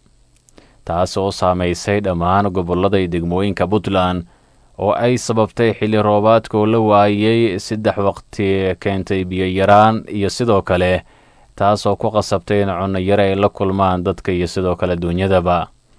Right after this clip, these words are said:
Guddigan ayaa ugu baaqay dhammaan qeybaha kala duwan ee bulshada Puntland sida isimada dhaqanka, culimaa u diinka, ganacsatada qurba joogta,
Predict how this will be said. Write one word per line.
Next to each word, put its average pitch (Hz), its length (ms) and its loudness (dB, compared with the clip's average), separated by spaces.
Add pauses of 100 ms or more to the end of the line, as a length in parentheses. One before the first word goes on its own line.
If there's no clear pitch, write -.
(360)
Guddigan 92 400 -2
ayaa 90 280 0
ugu 95 160 -2
baaqay 90 540 0
dhammaan 92 480 0
qeybaha 90 380 2
kala 92 200 -2
duwan 95 280 0
ee 90 100 0
bulshada 90 460 -4
Puntland 90 680 0 (340)
sida 113 280 0
isimada 101 520 0
dhaqanka, 98 540 0
culimaa 95 320 0
u 95 80 0
diinka, 95 380 -2
ganacsatada 92 680 -2
qurba 92 280 -2
joogta, 92 520 0